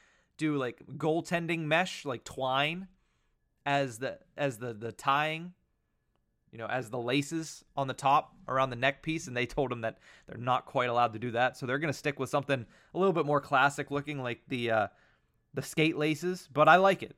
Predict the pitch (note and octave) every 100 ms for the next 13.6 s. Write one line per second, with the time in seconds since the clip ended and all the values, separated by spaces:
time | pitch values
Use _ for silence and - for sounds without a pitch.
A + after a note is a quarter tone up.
0 | - A#2 - C#3 E3+ D3+ D3 C#3 C#3+ E3
1 | - F3 E3 D#3+ _ _ - D#3+ D#3 D3+
2 | D3+ D3+ C#3+ C3 D#3 D#3+ D#3+ D3+ C3+ C#3+
3 | C#3 C3+ C3 B2+ C3 A#2+ B2 A#2+ C3 D#3
4 | D3 B2+ A2+ _ - D3+ D3+ F#3 F3+ D#3+
5 | C#3+ D#3+ D#3 C#3+ C3 C3 A2 - - C3+
6 | C3+ C3+ B2 A#2 A#2+ A#2+ A#2 G#2+ G#2 G#2+
7 | - _ _ _ _ _ _ _ _ _
8 | - - _ - A3 B3 A3 A3 A3+ G3
9 | F#3+ G#3 G3+ F3+ E3+ E3+ - E3 D#3+ C3
10 | D#3 D3+ - - - F#3+ - C#4 A3+ A#3+
11 | A3+ A3 G#3+ E3 F#3 E3+ C#3 F#3 - E3+
12 | C#3+ D3 E3+ D3 C3 A#2+ C#3+ E3 - _
13 | C3+ C3+ A3 B3 F#3 G3+